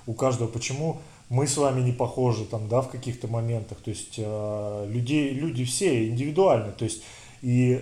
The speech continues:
задача, вот опять же таки, да, возвращаясь к тому, что как, э, мотивировать людей, да, то есть, э, нужно понимать, да, что мотивирует человека, да, тут тоже мотивация же, она разная, бывает материальная, бывает нематериальная. Почему так?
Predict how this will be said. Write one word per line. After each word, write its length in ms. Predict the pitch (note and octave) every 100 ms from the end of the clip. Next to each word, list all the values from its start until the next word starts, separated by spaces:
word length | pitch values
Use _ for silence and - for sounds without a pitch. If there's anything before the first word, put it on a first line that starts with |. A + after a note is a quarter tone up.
| -
задача, 640 | C3 B2 B2+ A3 - C#3+ - - -
вот 200 | A#2+ B2+
опять 280 | C#3 F3 D3+
же 80 | A#2+
таки, 240 | A#2+ A#2+ A2
да, 180 | C3+
возвращаясь 560 | D#3+ B2+ B2 C3 C3 A#2+
к 60 | -
тому, 300 | B2+ D#3 F3+
что 200 | - A#2+
как, 360 | C#3 C#3+ - - - - C3+ - - -
э, 240 | A2+ A2 A#2
мотивировать 760 | C3 B2 C3 C#3 C#3+ C3+ B2
людей, 360 | B2 A2+ A#2 G#2+
да, 160 | A2+ C#3+
то 120 | C#3
есть, 300 | A2+ - -
э, 760 | B2 B2+ A2 A2 G#2+ G#2+ A2+ A2
нужно 300 | B2 B2+ B2
понимать, 520 | B2 B2+ C3 E3+ D3+
да, 220 | A#2 C#3+ C3+
что 300 | - D3 C3+
мотивирует 580 | A#2+ A#2+ A#2+ A#2+ A2 A2
человека, 540 | A2 A2+ A2 G2 A2 A2
да, 200 | A2+ C3+
тут 260 | B2 A#2
тоже 260 | - F3 D3+
мотивация 520 | C3 E3 G#3+ F3 D#3
же, 120 | A#2+
она 140 | D#3+ G3+
разная, 380 | A3 A#2+ A2+ G#2+
бывает 360 | B2 D3+ A#2+
материальная, 520 | A#2+ A#2+ B2 E3 F#3 C3+
бывает 340 | B2 C3+ B2
нематериальная. 720 | C#3 C3+ D3 D3 A#2 G2+ A2 -
Почему 380 | C#3 G3+ G#3 C#3+
так? 280 | C3+ G#2+